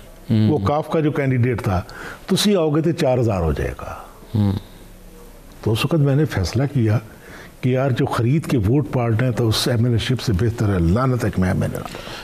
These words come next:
Speaker 1: ये दो हज़ार आठ के election की बात कर
Speaker 2: मैं
Speaker 1: रहे हैं आप?
Speaker 2: दो हज़ार आठ के election की बात कर रहा हूँ।
Speaker 1: जिसमें आप खुद
Speaker 2: और आज तो
Speaker 1: कैंडिडेट थे।
Speaker 2: दो हज़ार इक्कीस के, जिसमें खुद candidate था। और ये वकूआ मैं नाम लेके कह रहा हूँ।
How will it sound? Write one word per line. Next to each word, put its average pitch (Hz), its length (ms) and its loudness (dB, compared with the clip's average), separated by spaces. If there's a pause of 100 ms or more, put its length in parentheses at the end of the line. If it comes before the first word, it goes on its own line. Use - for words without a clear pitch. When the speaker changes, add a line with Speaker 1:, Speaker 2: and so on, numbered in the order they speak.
(120)
Speaker 1:
ये 160 120 2
दो 151 320 4
हज़ार 165 220 2
आठ 175 340 0
के 190 140 0
election 170 440 2
की 160 80 4
बात 139 340 0
कर 143 60 4
Speaker 2:
मैं 135 140 2
Speaker 1:
रहे 120 100 2
हैं 143 60 4
आप? - 0 -
Speaker 2:
दो 143 60 4
हज़ार 131 180 2
आठ 156 240 -2
के 147 80 2
election 92 340 -2
की - 160 -6
बात 73 140 -6
कर - 60 -16
रहा - 100 -16
हूँ। - 220 -4
Speaker 1:
जिसमें 151 300 2
आप 139 120 0
खुद 160 160 0
Speaker 2:
और 151 80 0
आज 156 80 0
तो 170 60 0
Speaker 1:
कैंडिडेट 143 240 0
थे। 139 40 0
Speaker 2:
दो 165 160 2
हज़ार 160 220 2
इक्कीस 147 300 -2
के, 147 80 2
जिसमें 123 440 2
खुद 214 180 -2
candidate 113 600 0
था। 135 40 2
और 180 140 2
ये 196 120 4
वकूआ 196 580 0 (380)
मैं 165 120 2
नाम 220 280 2
लेके 262 280 2
कह 180 200 0
रहा 131 120 2
हूँ। 85 240 -4